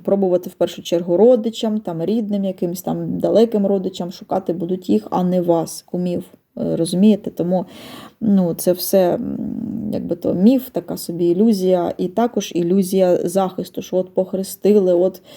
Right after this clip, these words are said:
е, там якийсь захист ви почепили, інакше дитину зглазять, а ось дитина неправильно заплакала, а ось з міста приїхали, щось дуже нервове, і це, мабуть, зглазили. Це там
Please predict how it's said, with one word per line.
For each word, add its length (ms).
е, 160
там 260
якийсь 360
захист 580
ви 140
почепили, 600
інакше 400
дитину 400
зглазять, 540
а 80
ось 160
дитина 360
неправильно 480
заплакала, 640
а 40
ось 340
з 140
міста 340
приїхали, 680
щось 360
дуже 600
нервове, 440
і 40
це, 180
мабуть, 320
зглазили. 520
Це 140
там 260